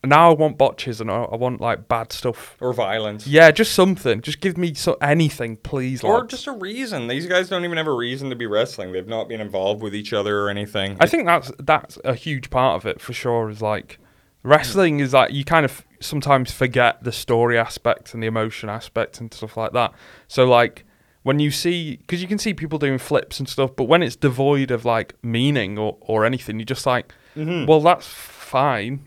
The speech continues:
Speaker 1: but w-, w-, why do I care that these guys are fighting? What is the point?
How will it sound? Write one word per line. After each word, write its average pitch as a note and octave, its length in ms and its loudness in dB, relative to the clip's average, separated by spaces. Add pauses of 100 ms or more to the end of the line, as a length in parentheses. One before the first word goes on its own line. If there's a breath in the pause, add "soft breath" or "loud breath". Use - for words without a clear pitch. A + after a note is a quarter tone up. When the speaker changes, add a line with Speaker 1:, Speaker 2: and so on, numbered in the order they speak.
Speaker 1:
but A#2+ 220 0
w-, B2+ 240 -10
w-, B2+ 160 -8 (220)
why B2 280 2
do B2+ 140 0
I B2 60 2
care B2+ 300 0
that - 140 -12
these A#2+ 200 -8
guys A#2 260 0
are A#2 40 -6
fighting? A2 480 -4
What A2+ 220 -2
is A#2 160 -10
the A#2+ 100 -6
point? B2+ 360 -6